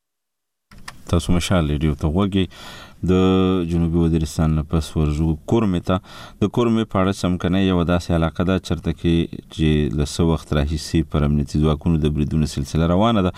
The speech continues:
د جمعې په ورځ په شوي وسلوال برید کې هغلته یو سرتیری مړ او نهه نور زخمیان شوي. مقامي مشرانو د علاقې امن بیرته په خرابېدلو د تشویر-، تشویش، آه، څرګندونه کړې. دوی وایي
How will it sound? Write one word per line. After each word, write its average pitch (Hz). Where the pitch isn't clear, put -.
د 110
جمعې 127
په 117
ورځ 120
په 107
شوي 110
وسلوال 101
برید 98
کې 98
هغلته 87
یو 85
سرتیری 82
مړ 80
او 80
نهه 78
نور 85
زخمیان 65
شوي. 67
مقامي 82
مشرانو 98
د -
علاقې 95
امن 90
بیرته 85
په -
خرابېدلو 78
د 90
تشویر-، -
تشویش، 82
آه، -
څرګندونه 87
کړې. 95
دوی 90
وایي 90